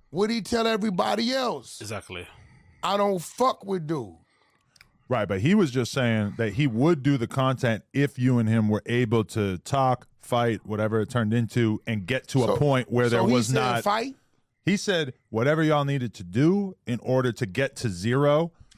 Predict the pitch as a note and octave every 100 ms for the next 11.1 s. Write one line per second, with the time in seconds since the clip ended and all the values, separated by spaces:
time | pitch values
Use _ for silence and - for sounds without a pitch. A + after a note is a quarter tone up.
0 | - _ _ - D3 B2 G2+ F#2+ - C#3+
1 | C3 A2 A#2 - A#2+ A#2 - _ _ _
2 | _ _ _ A#2+ E3+ G#3+ F3+ F#3+ E3 C#3+
3 | B2+ - C#3+ C3 A2 A#2 A2+ G2+ F#2 F2
4 | - E2+ - _ - E3 E3 - G2+ -
5 | - - D3 - A#2 F#2 F2 F2+ F2+ F#2+
6 | A2 A#2 F#2 D2+ D#2+ E2 E2+ - _ _
7 | _ _ _ _ - C3+ G3 - F3+ F#3+
8 | A#2+ A2+ - A2+ A2 G2 F2 E2 E2 D#2
9 | - G#2+ G2 F3 - - C#3+ C3 A2 G2+
10 | F#2+ B2 G#2+ G#2+ G2 G2 F2+ G#2 G2 F2+